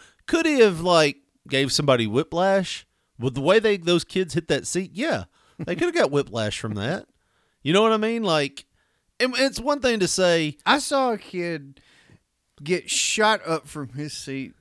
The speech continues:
Speaker 2: and hit the top of his head on the school bus
Speaker 1: Yeah.
Speaker 2: in the metal.
Speaker 1: Well, they were doing the thing where they hold their feet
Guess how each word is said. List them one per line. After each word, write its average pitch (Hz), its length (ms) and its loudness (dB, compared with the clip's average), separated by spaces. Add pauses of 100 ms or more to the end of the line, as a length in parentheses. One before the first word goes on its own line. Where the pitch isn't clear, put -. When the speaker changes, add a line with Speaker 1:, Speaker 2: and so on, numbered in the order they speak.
Speaker 2:
and 127 180 -8
hit 139 340 -10
the 131 80 -16
top - 360 -12
of 131 180 -16
his 147 220 -12
head 135 240 -10
on 120 280 -10
the 107 80 -14
school 117 340 -14
bus 98 320 -16
Speaker 1:
Yeah. 294 220 -2
Speaker 2:
in 120 60 -2
the 113 60 -8
metal. 127 560 -6
Speaker 1:
Well, 135 180 4
they 151 160 4
were 120 220 0
doing 127 300 0
the 107 80 -4
thing 120 280 -4
where 107 100 -4
they 101 140 -4
hold 117 220 0
their 101 140 -2
feet 147 380 0